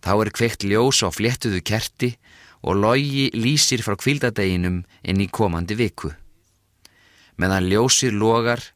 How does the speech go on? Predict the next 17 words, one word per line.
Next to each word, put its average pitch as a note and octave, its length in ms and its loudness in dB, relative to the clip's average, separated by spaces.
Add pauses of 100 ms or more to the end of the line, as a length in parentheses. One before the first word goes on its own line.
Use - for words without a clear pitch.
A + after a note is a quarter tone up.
(220)
fer E2 200 -4
húsbóndi A#2 480 0
með D#2+ 160 -2
blessunarorð A2+ 800 -2
yfir E2 240 -4
víni A2+ 380 0 (340)
og E2+ 160 -4
litlum E2 440 -2
bauk C3+ 500 -2 (340)
með F#2 220 0
ilmandi B2 420 0
kryddi. - 400 -6 (1500)
Allir E3+ 360 0
fjölskyldumeðlimir D#3 960 2
lykta B2 540 0
af G#2+ 100 -10
því F#2+ 160 -4